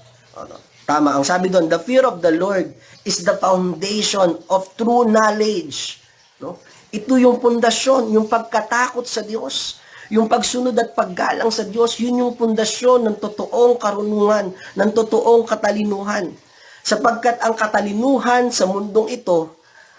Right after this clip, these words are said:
ay kamangmangan sa ating Diyos. Ngunit ang kamangmangan, ang, ang katalinuhan naman ng ating Diyos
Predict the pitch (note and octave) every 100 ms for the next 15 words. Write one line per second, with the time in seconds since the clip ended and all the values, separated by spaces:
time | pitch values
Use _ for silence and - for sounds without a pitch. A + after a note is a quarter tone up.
0 | - _ _ - F#3+ G3 G3 G3+ G3 F#3+
1 | G#3 G#3 F3 C#3+ - - E3+ F3+ F3+ F3+
2 | E3+ F#3+ - - - - _ - - -
3 | A3 A#3 A#3 G3 G3 - G#3 G#3 G#3 G3+
4 | A3+ A#3+ G#3+ D#3 C#3+ _ - F#3+ G3+ A3
5 | G#3+ G#3+ G#3+ G#3+ G#3+ A3+ G#3+ A3+ A3 A3
6 | F#3+ F#3+ F#3 A3 G#3 G3+ F#3 F#3+ F#3 -